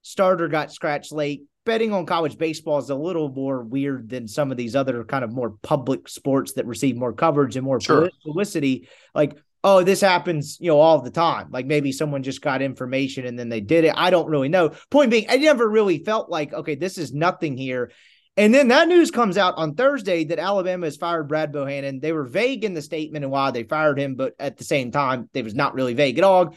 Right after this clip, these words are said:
Speaker 1: They gave the whole, like, failure to uphold the expectations and standards of Alabama University employees, all that stuff. So then it comes out that he was apparently in direct contact with someone that, and it's a, it's a sports book right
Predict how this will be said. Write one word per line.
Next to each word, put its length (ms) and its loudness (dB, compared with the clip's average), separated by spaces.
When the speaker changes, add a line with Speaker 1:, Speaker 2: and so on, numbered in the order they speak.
Speaker 1:
They 120 0
gave 220 0
the 120 0
whole, 260 4
like, 320 -6
failure 400 -2
to 160 -4
uphold 680 -6
the 260 -6
expectations 880 -4
and 100 -8
standards 540 0
of 160 -8
Alabama 500 -2
University 500 -8
employees, 520 2
all 220 0
that 200 -2
stuff. 340 0
So 260 4
then 220 4
it 100 -2
comes 300 2
out 300 2
that 140 0
he 220 -8
was 300 -6
apparently 580 -2
in 140 -4
direct 400 -4
contact 640 -6
with 120 -4
someone 440 0
that, 260 0
and 240 -6
it's 220 -10
a, 160 -2
it's 120 0
a 80 4
sports 380 0
book 220 0
right 200 4